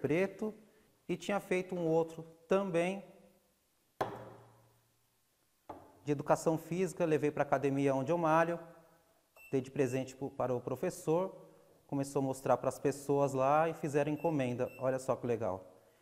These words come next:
Eu costumo fazer um trabalho mais localizado assim, tá? Eu acho que fica mais bonito. Eu acho que fica mais bonito. Deixa eu desligar aqui. Fica mais bonito. Você pode aí fazer a estampa maior,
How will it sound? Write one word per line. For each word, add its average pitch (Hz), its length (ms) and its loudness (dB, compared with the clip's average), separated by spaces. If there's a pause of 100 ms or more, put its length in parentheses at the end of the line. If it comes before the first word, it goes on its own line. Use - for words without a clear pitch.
(220)
Eu 240 100 2
costumo 220 480 2
fazer 165 240 2
um 185 80 0
trabalho 160 440 4
mais 170 240 0
localizado 139 760 2
assim, 127 280 -4
tá? 139 340 2 (520)
Eu 120 80 2
acho 123 140 0
que - 60 -18
fica 147 220 0
mais 147 280 2
bonito. 143 680 -2 (440)
Eu 117 220 0
acho 113 280 2
que - 60 -20
fica - 180 -6
mais 131 160 -2
bonito. 123 180 -4
Deixa - 140 -10
eu 123 60 -6
desligar 117 340 -6
aqui. 196 320 -6 (1500)
Fica 143 240 0
mais 143 200 2
bonito. 190 420 -2
Você 208 240 0
pode 160 460 6
aí 131 240 2 (400)
fazer 127 280 2
a - 20 4
estampa 131 420 0
maior, 175 600 4